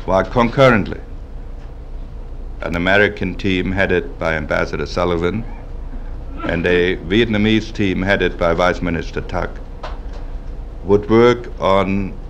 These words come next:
the implementation of the principles as they applied to the protocols. For example,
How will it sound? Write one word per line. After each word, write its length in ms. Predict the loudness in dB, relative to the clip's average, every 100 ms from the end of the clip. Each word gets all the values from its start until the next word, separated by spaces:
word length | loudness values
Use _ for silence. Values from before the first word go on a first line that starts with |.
| -4
the 280 | 2 2 2
implementation 880 | 2 2 4 2 2 4 4 4 -2 -8 -10 -10 -10 -10 -10 -10 -12 -12 -12 -12 -10 2
of 260 | 2 2 2
the 260 | 4 4 -2 0
principles 840 | 4 4 2 4 4 2 -4 -10 -12 -8
as 320 | 2 4 4 2
they 140 | 4
applied 480 | 4 4 6 4 2
to 80 | -2
the 100 | 0
protocols. 540 | 2 2 0 -6 -10 -12 -14 -14 -14 -12 -12 -12 -14 -14 -14 -14 -14 -12 -12 -12 -12 -12 -12 -10 -6
For 180 | 4 4
example, 640 | 4 6 4 4 0 0